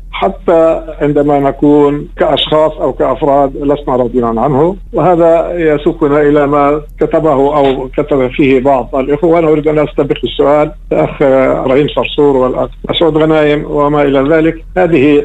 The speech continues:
تصريحات شخصية لهذول الأفراد، ولكن هم أنفسهم يقولون: "نحن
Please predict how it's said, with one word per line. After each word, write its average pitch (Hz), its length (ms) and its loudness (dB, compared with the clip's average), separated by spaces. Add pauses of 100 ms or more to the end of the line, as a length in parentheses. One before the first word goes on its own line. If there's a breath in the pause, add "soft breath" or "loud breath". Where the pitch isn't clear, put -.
تصريحات 151 560 -2 (200)
شخصية 143 760 0
لهذول 156 500 2
الأفراد، 147 580 0 (300)
ولكن 151 340 0
هم 185 260 0
أنفسهم 143 680 0
يقولون: 151 540 2 (120)
"نحن 135 400 -2